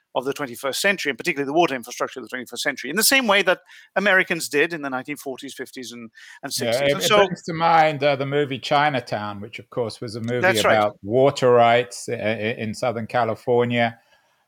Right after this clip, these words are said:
Speaker 2: Um,
Speaker 1: That's right.
Speaker 2: you, you describe the dam as the, essentially the quintessential example of,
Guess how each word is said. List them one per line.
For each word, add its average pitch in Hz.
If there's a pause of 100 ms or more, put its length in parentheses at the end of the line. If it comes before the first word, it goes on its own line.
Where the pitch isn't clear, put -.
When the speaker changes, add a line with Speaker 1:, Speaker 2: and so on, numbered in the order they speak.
Speaker 2:
Um, 143
Speaker 1:
That's 160
right. - (140)
Speaker 2:
you, 190
you 196
describe 226
the 170
dam 160
as 143
the, 131 (640)
essentially 151
the 127
quintessential 147
example 135
of, 110